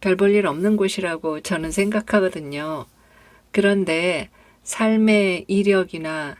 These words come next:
내공, 또 어떤 전문성, 치유적, 영적인 만만치 않은 노력을 기울이셨던 분들이 여기서 학생의 자리를 선택하시는 거죠.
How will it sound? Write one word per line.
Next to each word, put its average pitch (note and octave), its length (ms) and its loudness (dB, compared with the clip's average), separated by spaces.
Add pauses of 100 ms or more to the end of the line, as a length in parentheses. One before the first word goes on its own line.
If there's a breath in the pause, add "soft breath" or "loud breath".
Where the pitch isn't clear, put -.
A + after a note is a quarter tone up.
내공, D#3+ 760 -4 (320)
또 D3 160 -4
어떤 D#3+ 340 -6
전문성, E3+ 760 -4 (200)
치유적, G#3 580 0
영적인 D#3+ 920 -6 (180)
만만치 F3 460 -4
않은 F3 200 -2
노력을 E3 540 -6
기울이셨던 F3 720 -2
분들이 F3 640 -4 (440 loud breath)
여기서 E3+ 520 0
학생의 A#3+ 640 0
자리를 D#3+ 500 -6
선택하시는 E3+ 840 -6
거죠. D3+ 520 -4